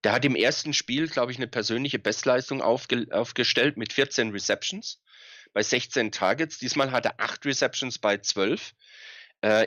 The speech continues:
im ersten Spiel hat er zwar genau wie im zweiten keinen Touchdown gehabt, aber hunderteinundfünfzig Yards erfangen. Diesmal waren's achtundvierzig Yards. Und der längste für neun Yards.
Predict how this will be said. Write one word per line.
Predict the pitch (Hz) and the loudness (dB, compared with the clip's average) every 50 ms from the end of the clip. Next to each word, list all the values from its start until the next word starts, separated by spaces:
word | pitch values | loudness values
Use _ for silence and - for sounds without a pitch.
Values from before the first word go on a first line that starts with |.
| - | 2
im | 117 117 | -2 0
ersten | - - 110 139 - - - 147 | 2 4 2 2 2 -2 -4 -4
Spiel | - - - 156 160 156 | -4 -2 0 0 0 2
hat | 147 135 135 | 2 2 2
er | 131 120 | 2 0
zwar | - - 123 107 104 | 2 2 2 2 2
genau | 113 104 104 101 117 127 | 2 2 2 2 2 2
wie | 131 | 0
im | 117 113 110 | -4 -6 -4
zweiten | - - 107 113 107 113 | 0 2 2 2 2 -2
keinen | 110 - - 98 98 - | -6 -6 -4 -6 -4 -6
Touchdown | - 156 - - - - 107 95 | -6 -6 -4 -2 -2 -2 -2 -2
gehabt, | 85 - 87 127 - | -2 -4 -4 -4 -2
aber | - - 101 - | -4 -4 -2 -2
hunderteinundfünfzig | 110 139 143 147 123 101 - 107 113 135 151 147 131 123 - 135 127 120 - - - 110 104 - | -2 0 2 2 2 2 2 0 0 2 2 0 -2 -2 -4 -4 -4 -4 -6 -8 -6 -6 -2 0
Yards | 104 101 131 127 - - - - - - _ | 2 2 2 0 -2 -4 -10 -10 -12 -8 _
erfangen. | - 95 - - 92 85 90 117 151 - - - - - - - _ - | -4 -4 -2 0 0 0 0 0 -4 -6 -8 -14 -20 -20 -20 -20 _ -10
Diesmal | 117 117 113 - 143 135 135 | -8 -4 0 2 4 4 4
waren's | 123 120 117 120 131 127 - - - - - _ _ _ _ _ _ _ _ _ - | 4 4 4 4 2 0 -4 -8 -10 -12 -14 _ _ _ _ _ _ _ _ _ -6
achtundvierzig | - - - - 117 110 - - 123 - - - 92 - - | -6 -6 -6 -6 -10 -4 -2 -2 -2 -2 -2 -6 -8 -8 -8
Yards. | - - - - - - - - _ _ - - - - - - - - - | -8 -8 -10 -12 -14 -16 -16 -18 _ _ -20 -20 -20 -20 -20 -20 -20 -8 -6
Und | 123 123 | 0 4
der | 120 107 | 4 6
längste | 110 113 120 139 156 - - 143 123 | 6 6 4 4 2 0 -2 -2 0
für | - 135 120 | 0 0 2
neun | 107 107 104 110 113 117 113 | 2 2 2 2 2 0 -2
Yards. | - 82 73 69 - - - - | -4 -6 -6 -6 -6 -10 -14 -16